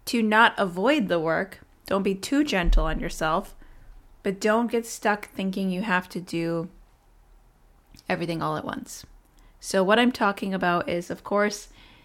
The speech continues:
like I said in the very latest episode about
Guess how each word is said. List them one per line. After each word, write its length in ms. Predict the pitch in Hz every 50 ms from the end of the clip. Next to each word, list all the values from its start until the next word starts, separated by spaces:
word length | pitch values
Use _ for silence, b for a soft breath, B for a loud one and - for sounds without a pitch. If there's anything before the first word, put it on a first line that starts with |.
| B B B _ _ _ _ - -
like 240 | - 208 214 220 220
I 80 | 220 226
said 260 | - - 214 208 202
in 220 | - 196 202 196
the 100 | 185 185
very 340 | 175 180 196 196 196 196 190
latest 540 | 190 190 180 190 208 226 214 214 214 - -
episode 720 | 185 190 - 185 - - 190 180 175 175 175 180 190 196 - b b b b b b b b -
about 680 | 180 180 180 180 170 175 180 170 - - - - -